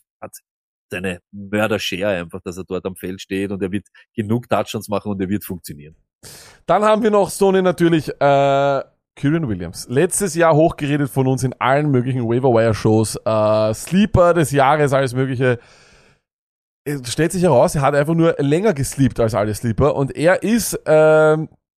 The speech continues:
Speaker 2: R B one <laughs> scheinbar, nämlich ganz klar R B one. Dreiundfünfzig zu achtundzwanzig die Snaps, wobei die s-, letzten Snaps von, ähm, Cam Akers kam, ich glaub, der hat acht Sna-, acht Rushing Attempts in den letzten zwei Minuten oder sowas gehabt. Also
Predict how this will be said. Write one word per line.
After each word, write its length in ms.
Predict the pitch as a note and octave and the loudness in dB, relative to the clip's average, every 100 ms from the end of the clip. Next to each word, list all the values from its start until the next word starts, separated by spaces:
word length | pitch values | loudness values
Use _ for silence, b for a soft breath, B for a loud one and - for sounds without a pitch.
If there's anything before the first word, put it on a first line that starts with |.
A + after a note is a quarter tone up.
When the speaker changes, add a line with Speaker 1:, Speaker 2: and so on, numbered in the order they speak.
| _ _ | _ _
Speaker 2:
R 200 | G#2+ G#2+ | -10 -6
B 160 | A2+ D#3+ | -2 -2
one 380 | B2 G#2+ A3 G#3 | 0 -2 -2 -6
<laughs> 40 | |
scheinbar, 640 | - C#3+ C#3 C3+ - D#3+ - | -4 0 0 2 2 2 2
nämlich 320 | - F#3 E3 | 2 2 0
ganz 300 | - C3 D#3+ | 0 0 0
klar 260 | - D#3 - | 2 2 4
R 140 | A#2+ | 2
B 80 | A#2+ | 2
one. 240 | A#2 A2+ A2 B B - | 2 2 0 B B -2
Dreiundfünfzig 600 | C3+ C3+ G3 F3+ F#3 E3+ | 2 4 2 0 -2 -2
zu 120 | D#3 | 2
achtundzwanzig 680 | C3 D#3 F#3 D#3+ D3+ E3 - | 2 0 -2 0 -2 -4 -8
die 100 | A#2 | -8
Snaps, 440 | - B2 D#3 E3+ | -6 -2 -2 0
wobei 240 | D#3+ C#3+ | 0 2
die 60 | C3+ | 0
s-, 180 | B2+ - - | -4 -8 -2
letzten 460 | C3+ G#3+ - - | -2 -2 -6 -10
Snaps 440 | C3+ - C#3 A#2 - | -8 -2 0 -2 -6
von, 400 | - C#3 D#3+ C#3+ - | -2 0 2 -2 0
ähm, 520 | C3 B2+ C3 C3 B2+ b b b | 2 4 2 0 -4 b b b
Cam 220 | - C#3+ | -2 -2
Akers 400 | C3 F3 D3+ A#2 | 0 0 0 -2
kam, 200 | - C#3 | 0 -2
ich 80 | C3+ | -2
glaub, 140 | D#3+ D#3 | -4 0
der 120 | C#3+ | 0
hat 140 | - | 0
acht 280 | A#2+ C#3+ - | -2 -4 -6
Sna-, 240 | - C#3 - | -4 -4 -2
acht 240 | C#3+ - | -4 -2
Rushing 280 | C3+ D3 D3+ | 0 0 -2
Attempts 220 | D3+ B2+ | -4 -2
in 40 | C3+ | -2
den 60 | |
letzten 240 | C3 - - | -4 -6 -8
zwei 180 | - B2 | -4 0
Minuten 320 | B2+ D3+ - | 0 0 -2
oder 120 | G#2+ | -4
sowas 260 | G2 F#2+ - | -4 -8 -6
gehabt. 240 | G2 - | -8 -4
Also 180 | A2 | -4